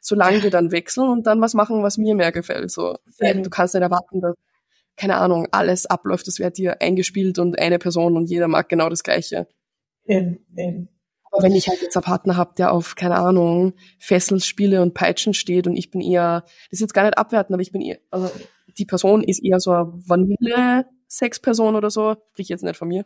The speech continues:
Speaker 1: <laughs> Ähm,
Speaker 2: <laughs>
Speaker 1: ähm, und mag das halt gar nicht, dann muss man halt schon gucken,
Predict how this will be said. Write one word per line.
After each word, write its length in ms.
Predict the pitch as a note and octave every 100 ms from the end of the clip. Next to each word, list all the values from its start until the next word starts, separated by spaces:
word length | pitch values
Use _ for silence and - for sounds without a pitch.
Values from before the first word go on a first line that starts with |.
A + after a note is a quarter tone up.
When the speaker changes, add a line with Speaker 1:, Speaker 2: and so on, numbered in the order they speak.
| -
Speaker 1:
<laughs> 760 | - A4 - A4+ - - F#4
Ähm, 220 | - - B3+
Speaker 2:
<laughs> 1160 | C4+ C4 C4 B3+ C#4+ - C4 - - - _ D4
Speaker 1:
ähm, 320 | D#4 A3 G#3 - -
und 360 | G#3+ G#3+ G3 -
mag 300 | G3 G3+ B3 -
das 120 | G#3
halt 260 | F#3+ F3 -
gar 260 | F3+ G3 A3
nicht, 320 | F#3 F#3+ G3 _ _ _
dann 300 | G3+ F3+ A3+
muss 220 | A3 G#3+
man 120 | G#3 G3+
halt 140 | F3+
schon 200 | G3+ G#3
gucken, 640 | - F#3+ - F#3 F3+ F3+